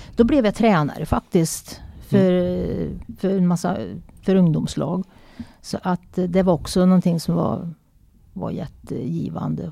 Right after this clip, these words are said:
Speaker 1: Så det, det är många unga tjejer som jag har tränat genom åren också. Och det,
Speaker 2: Mm.
Speaker 1: det, det, och det vi har alltid haft, det har varit stimulerande. Vi har haft en bra ungdomsverksamhet i, i Torsby I F.
Speaker 2: Ja.
Speaker 1: Handboll.
Speaker 2: Ja. Mm. Så klubben, klubben trogen i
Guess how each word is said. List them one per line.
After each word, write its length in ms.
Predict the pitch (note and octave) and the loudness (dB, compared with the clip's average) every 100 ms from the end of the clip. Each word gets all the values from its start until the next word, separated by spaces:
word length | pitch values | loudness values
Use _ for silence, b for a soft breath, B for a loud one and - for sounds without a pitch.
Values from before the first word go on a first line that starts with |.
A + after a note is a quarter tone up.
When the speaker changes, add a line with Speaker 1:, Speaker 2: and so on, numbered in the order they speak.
| - - | -14 -10
Speaker 1:
Så 140 | G3 | -4
det, 200 | F3 F#3 | 2 2
det 120 | E3+ | 4
är 60 | F#3 | 4
många 460 | G3 G3+ E3+ E3 F3+ | 6 6 6 2 0
unga 280 | A#3 F#3 D#3+ | 2 4 4
tjejer 280 | D3+ F3 D3 | 2 2 2
som 160 | F3+ F3 | 4 2
jag 60 | |
har 60 | F3 | 2
tränat 440 | F3+ E3+ D#3+ D#3 - | 0 0 -2 -8 -12
genom 260 | G#3+ F#3+ G3 | -10 -6 -4
åren 260 | F3+ E3+ E3+ | -4 -4 -4
också. 320 | E3 - E3 - | -4 -4 -4 2
Och 100 | F3 | 6
det, 80 | F#3 | 8
Speaker 2:
Mm. 120 | F3 | 8
Speaker 1:
det, 460 | F#3 E3+ E3+ - - b b b _ - | 6 4 2 0 -6 b b b _ 0
det, 280 | F3+ F3 - | 4 4 6
och 160 | F#3+ | 8
det 80 | F3 | 8
vi 120 | F3+ | 8
har 100 | G3 | 8
alltid 480 | G3 F3 D#3+ - E3+ | 6 4 4 2 4
haft, 360 | F3+ E3 - - D3+ | 4 2 -4 -6 0
det 120 | F3 | 2
har 120 | F3 | 4
varit 180 | F#3 F#3+ | 4 0
stimulerande. 840 | - - F#3 F3 E3+ D#3 E3 E3+ E3+ | 0 4 6 8 6 4 2 2 4
Vi 80 | |
har 60 | F3+ | 2
haft 200 | E3+ - | 2 2
en 100 | F3+ | 2
bra 220 | E3 E3 | 4 6
ungdomsverksamhet 1120 | F3+ E3 D#3 - D#3+ D#3+ - D3+ E3 E3 - | 6 6 2 2 0 0 2 4 4 2 0
i, 200 | - - | 0 0
i 40 | - | 0
Torsby 440 | - - - F2+ | -2 -2 0 2
I 100 | D#2+ | 2
F. 280 | D#2 - - - _ - | 0 -2 -8 -16 _ -4
Speaker 2:
Ja. 240 | A2+ A#2+ - | 0 0 0
Speaker 1:
Handboll. 440 | F#3 D#3+ - D3+ - | 0 0 -2 -6 -6
Speaker 2:
Ja. 240 | A#2 A#2 E3+ - - | -2 -2 -4 -10 -10
Mm. 160 | G#2+ B B B B B B B B - | -8 B B B B B B B B -10
Så 80 | |
klubben, 420 | - C3 G#2+ A#2 C3 | 0 2 4 0 0
klubben 400 | C#3+ B2+ A#2+ B2 | 2 4 2 0
trogen 520 | - C3+ G#2 A#2+ A#2+ | 2 2 2 0 0
i 540 | A#2+ A#2+ A#2+ B2 B2+ | -4 -6 -4 -4 -6